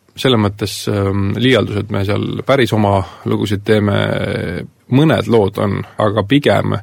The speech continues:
enamus lugudest on siiski erinevate Eesti ansamblite sellised lood, mis meile väga meeldivad.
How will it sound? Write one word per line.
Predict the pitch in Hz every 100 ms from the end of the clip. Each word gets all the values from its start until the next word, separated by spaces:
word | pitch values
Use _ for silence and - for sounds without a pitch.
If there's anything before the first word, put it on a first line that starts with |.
| -
enamus | 139 143 98 101 117
lugudest | 107 98 101 - 107
on |
siiski | 101 107 - - 104 104 101 107
erinevate | 117 110 101 98 - 107 101 101 101 - _ _
Eesti | 110 120 -
ansamblite | 104 101 135 117 101 - - 101 - - -
sellised | 123 113 101 113
lood, | 131 95 - - -
mis | 113 104
meile | 113 104 101
väga | 110 101
meeldivad. | 107 90 98 -